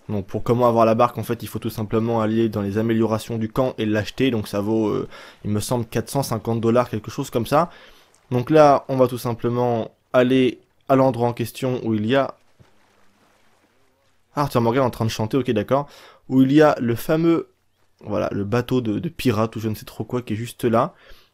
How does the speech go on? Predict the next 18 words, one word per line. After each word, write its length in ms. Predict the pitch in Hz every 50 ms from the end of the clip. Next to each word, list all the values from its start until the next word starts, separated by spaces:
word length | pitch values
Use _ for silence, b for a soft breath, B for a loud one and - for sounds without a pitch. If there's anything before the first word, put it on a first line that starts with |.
| _ _
Donc 120 | - 127 123
je 60 | 127
remercie 280 | 131 139 139 - - 147
également 280 | 139 135 135 139 156
l'abonné 380 | 147 131 123 123 123 131 139 139
qui 100 | - 113
me 60 | 110
l'a 80 | 107 -
partagé 400 | 120 - - - 117 113 127 123
sur 160 | - 110 -
Twitter 260 | - 110 - - 143
puisque 280 | - - - - - 107
c'est 180 | - - 107 101
lui 220 | 101 110 123 131
qui 100 | - 107
m'a 120 | 104 98
donné 180 | 95 107 107 104
l'information. 640 | 104 98 - - 101 101 101 101 - - 160 180